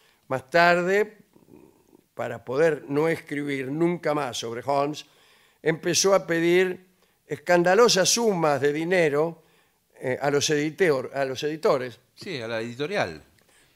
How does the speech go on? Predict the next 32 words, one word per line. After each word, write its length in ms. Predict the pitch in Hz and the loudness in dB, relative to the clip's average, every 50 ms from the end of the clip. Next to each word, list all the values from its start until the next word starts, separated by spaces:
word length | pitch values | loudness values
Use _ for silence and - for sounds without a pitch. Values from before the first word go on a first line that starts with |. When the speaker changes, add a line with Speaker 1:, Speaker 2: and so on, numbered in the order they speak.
| _ - - | _ -14 -8
Speaker 1:
Eh, 260 | 123 120 123 120 113 | -6 -4 -4 -4 -6
Speaker 2:
Y 40 | - | -6
Speaker 1:
para 280 | - 127 123 123 117 101 | -8 -8 -8 -8 -8 -10
que 160 | 120 120 120 | -12 -12 -12
le 120 | 120 123 | -12 -12
dijeran 300 | 127 - 170 156 151 - | -10 -8 -6 -6 -6 -6
que 100 | 127 175 185 | -8 -6 -4
no. 280 | 220 196 131 104 - _ _ _ _ _ _ | -4 -4 -4 -6 -12 _ _ _ _ _ _
Speaker 2:
Sí. 160 | - - 139 | -14 -10 -8
Speaker 1:
Y 40 | 135 | -6
le 100 | 143 147 | -4 -4
decían 360 | 147 147 - 165 170 156 151 | -4 -2 -4 -4 -4 -6 -6
que 160 | - 143 143 120 | -6 -8 -8 -8
sí. 360 | - - 156 135 131 127 - _ _ _ _ _ _ _ | -8 -8 -8 -10 -10 -12 -16 _ _ _ _ _ _ _
Speaker 2:
Claro. 220 | - 135 131 - - 127 143 | -20 -20 -20 -14 -8 -6 -4
Speaker 1:
Y 60 | 143 | -4
se, 260 | - - 147 147 143 143 - - - - | -2 0 2 2 2 2 -2 -8 -12 -8
se 200 | - - 156 131 | -4 -4 -2 0
convirtió 540 | 143 160 156 156 160 147 127 170 190 185 | 2 2 2 2 0 -2 -2 0 0 0
en 80 | 180 175 | 0 0
el 100 | 170 151 | -2 -2
escritor 380 | 143 139 - 147 143 117 170 165 | -4 -4 -4 -8 -8 -6 -6 -4
mejor 400 | 156 156 147 - - 147 139 - | -4 -4 -6 -4 -4 -6 -6 -4
pago 300 | - 135 127 127 120 110 | -4 -6 -4 -4 -6 -8
de 60 | 110 | -8
su 200 | - - 104 107 | -10 -10 -12 -12
época. 600 | 107 101 87 _ - - 87 _ - 78 - - _ _ _ _ _ _ _ _ _ _ _ | -12 -12 -14 _ -20 -20 -20 _ -20 -20 -20 -20 _ _ _ _ _ _ _ _ _ _ _
Y 40 | - | -6
finalmente 640 | - 175 175 185 180 180 180 165 139 160 151 147 131 | -2 0 2 2 2 2 0 0 0 0 0 0 0
lo 140 | 123 131 127 | -2 -4 -4
mató 400 | 120 117 107 98 - 104 87 87 | -4 -4 -6 -10 -10 -12 -12 -12
nomás, 520 | 90 92 95 110 104 98 95 110 110 - | -14 -14 -14 -12 -12 -12 -12 -14 -16 -18